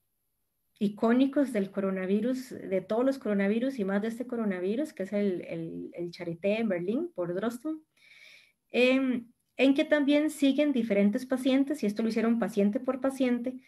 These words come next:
donde vieron la excreción del virus, no solo, eh, comparando dos diferentes muestras, que es esputos, eh, y, eh, el hisopado,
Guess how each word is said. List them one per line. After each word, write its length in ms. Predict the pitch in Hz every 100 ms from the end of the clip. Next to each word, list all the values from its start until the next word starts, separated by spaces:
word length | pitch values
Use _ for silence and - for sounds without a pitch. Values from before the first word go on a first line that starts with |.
| _ _ _ _ _
donde 260 | 233 254 294
vieron 500 | 302 302 294 330 320
la 220 | - 214 202
excreción 680 | 208 - 208 208 233 262
del 200 | 277 269
virus, 480 | 240 269 254 208 -
no 260 | 202 214 233
solo, 600 | 233 294 311 262 - - -
eh, 440 | 196 185 165 - -
comparando 640 | 196 190 180 214 254 196
dos 240 | 165 196
diferentes 580 | 208 254 254 254 254 277
muestras, 540 | 277 262 262 - 294 -
que 360 | 165 175 196
es 200 | 208 208
esputos, 840 | - 170 - 214 247 262 277 240 - _ _
eh, 400 | - 170 160 156 _
y, 500 | 202 214 233 254 254 -
eh, 440 | 180 170 156 113 _ -
el 140 | 175
hisopado, 680 | 180 175 254 254 220 254 -